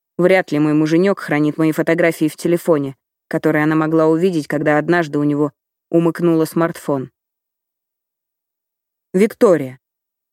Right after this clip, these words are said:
Делаю бесшумный шаг. Жена Валерия. Смысла скидывать ее с балкона нет, третий этаж.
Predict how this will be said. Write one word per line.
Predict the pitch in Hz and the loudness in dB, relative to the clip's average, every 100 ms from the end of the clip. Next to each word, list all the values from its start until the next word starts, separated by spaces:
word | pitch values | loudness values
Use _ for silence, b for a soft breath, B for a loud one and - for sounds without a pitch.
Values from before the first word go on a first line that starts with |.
| _ - | _ -4
Делаю | 160 165 160 | 2 4 2
бесшумный | 156 165 - 160 156 | 0 -4 -2 -2 -2
шаг. | 156 147 123 _ _ _ _ _ _ _ | -4 -8 -12 _ _ _ _ _ _ _
Жена | 175 202 233 180 | 0 2 4 2
Валерия. | 147 156 156 139 127 135 _ _ _ _ _ _ _ _ _ _ _ _ _ _ _ _ | 2 2 2 0 -8 -14 _ _ _ _ _ _ _ _ _ _ _ _ _ _ _ _
Смысла | - 190 185 175 | -4 0 0 0
скидывать | 170 - 175 165 - | -2 -2 -2 -2 0
ее | 170 | 0
с | 156 | 2
балкона | 165 165 190 175 | 0 0 0 0
нет, | 160 135 - | 0 -4 -4
третий | 165 156 160 | -4 -2 -2
этаж. | 151 135 120 - | -2 -6 -8 -16